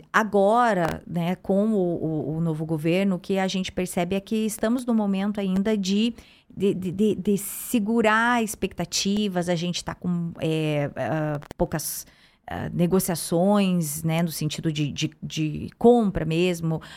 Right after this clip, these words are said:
o setor de expedição muito, muitas vezes cheio nas empresas. A gente acredita que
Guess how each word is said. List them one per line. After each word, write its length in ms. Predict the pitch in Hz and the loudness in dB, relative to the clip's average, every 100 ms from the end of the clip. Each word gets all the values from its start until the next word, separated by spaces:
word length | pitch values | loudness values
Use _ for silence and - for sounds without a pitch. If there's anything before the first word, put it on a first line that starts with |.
| - | -10
o 60 | 160 | -2
setor 300 | - 170 175 | 0 2 0
de 120 | 170 | 0
expedição 500 | 165 170 160 - 170 | -2 -2 -4 -2 0
muito, 400 | 175 170 - 160 | 0 -2 -4 -6
muitas 300 | 165 170 170 | -2 -2 0
vezes 240 | 165 165 160 | -2 -2 -2
cheio 720 | - - 180 202 190 165 151 | 0 2 4 4 4 0 0
nas 160 | 151 | -2
empresas. 400 | 151 170 175 170 | -4 -4 -4 -2
A 60 | 170 | -2
gente 260 | 170 180 | -2 -4
acredita 420 | 180 175 151 165 160 | -4 -4 -4 -4 -4
que 220 | 170 | -4